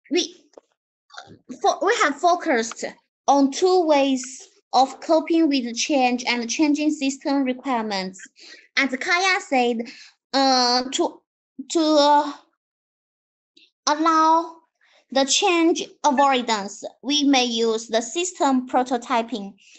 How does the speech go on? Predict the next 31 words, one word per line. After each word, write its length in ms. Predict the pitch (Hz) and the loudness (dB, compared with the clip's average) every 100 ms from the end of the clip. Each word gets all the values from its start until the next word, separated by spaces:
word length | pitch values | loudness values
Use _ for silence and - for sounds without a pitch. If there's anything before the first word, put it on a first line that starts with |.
| - _ 254 | -20 _ 0
And 200 | 285 339 | 2 0
for, 340 | - 294 277 254 - - | 2 2 2 -4 -18 -4
uh, 580 | 247 233 233 226 226 240 | -2 0 -2 -2 -2 -4
for 140 | 240 277 | -2 0
the 120 | 262 | 0
change 500 | 262 - 359 339 359 - | -2 0 0 0 -2 -2
avoidance 680 | 277 269 277 285 269 240 254 | 0 2 0 0 -2 -2 -2
and 100 | 247 | -4
the 60 | 247 | -4
change 460 | - 349 311 302 254 - | -2 0 0 0 -4 -6
tolerance, 760 | - 285 240 202 196 196 - _ _ _ - | -2 0 2 0 -2 -10 -16 _ _ _ -2
we, 220 | 262 262 | -2 0
we 300 | 254 262 262 | 2 2 2
may 200 | 285 269 | 2 2
use 560 | 254 240 247 240 254 - _ _ _ _ _ | 2 0 0 0 -2 -12 _ _ _ _ _
the, 460 | 226 233 233 226 214 | -4 2 2 0 -2
the 80 | 240 | -2
incremental 920 | 285 320 349 285 262 262 269 233 233 - | 0 0 2 2 2 0 0 -2 -4 -6
de-, 220 | 233 233 - | -6 -6 -2
delivery. 580 | 233 233 202 180 180 - _ _ _ _ _ - | 0 0 0 -4 -8 -14 _ _ _ _ _ -6
Okay, 400 | 285 269 220 - - - _ | -4 -6 -8 -12 -20 -20 _
thank 220 | 349 359 | -4 -2
you, 100 | 285 | -6
Kaya. 480 | - 277 285 294 285 - _ _ 254 | -4 -2 0 -2 -4 -14 _ _ -2
These 240 | 370 381 415 | -2 0 -2
are 100 | 320 | 0
what 240 | 311 311 | 0 -2
we 160 | 285 294 | -2 -2
have, 360 | 294 247 233 226 | -2 -4 -4 -2
uh, 200 | 214 214 - - | -2 -4 -8 -2
introduced 760 | 311 349 285 320 311 320 - | 0 0 -2 -4 -4 -4 -4